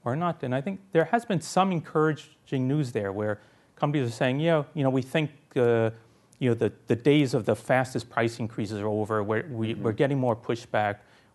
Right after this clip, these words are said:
Speaker 1: We don't think we can keep raising prices like this." And on the other side, they're not facing as severe labor shortages as they were, and there isn't as much pressure to keep raising wages either.
Speaker 2: Mm-hmm. Right.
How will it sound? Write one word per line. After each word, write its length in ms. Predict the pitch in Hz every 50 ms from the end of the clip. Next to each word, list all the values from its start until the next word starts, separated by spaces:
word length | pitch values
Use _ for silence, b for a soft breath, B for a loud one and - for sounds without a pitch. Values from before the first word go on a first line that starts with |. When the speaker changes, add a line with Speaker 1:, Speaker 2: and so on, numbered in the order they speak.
| b
Speaker 1:
We 80 | - 117
don't 200 | 120 139 131 135
think 200 | - 139 120 117
we 80 | 120 107
can 160 | - - 107
keep 260 | - - 110 104 -
raising 300 | 123 104 104 104 107 98
prices 540 | - - - 107 101 95 - - 104 - -
like 160 | 113 117 -
this." 180 | 262 220 - -
And 140 | 175 151 B B B B B B
on 120 | - 135
the 100 | 143 160
other 180 | 185 214 233 220
side, 460 | - - - 156 139 135 127 123 123 - b b b b b b b b _ - - -
they're 220 | 147 131 139 139
not 180 | 147 147 151 -
facing 580 | - - 147 139 131 - - - 131 123 127 -
as 260 | 123 123 127 123 -
severe 340 | - 143 117 127 123 123 117
labor 320 | 107 110 117 131 127 123
shortages 420 | - - - 120 120 117 113 107
as 160 | 117 110 104 107
they 120 | 110 107
were, 240 | 107 113 110 110 110
and 100 | 107 107
there 100 | 113 117 139
isn't 180 | 143 131 -
as 180 | 139 113 - -
much 240 | 127 120 - - -
pressure 320 | - 127 120 - - -
to 60 | 101
keep 320 | 104 - - 113 104 - -
raising 300 | 104 101 95 95 90 95
wages 360 | 98 101 98 92 92 87 95
either. 260 | 104 101 98 92 95
Speaker 2:
Mm-hmm. 300 | 95 98 95 95 - 101
Right. 220 | 101 98 90 -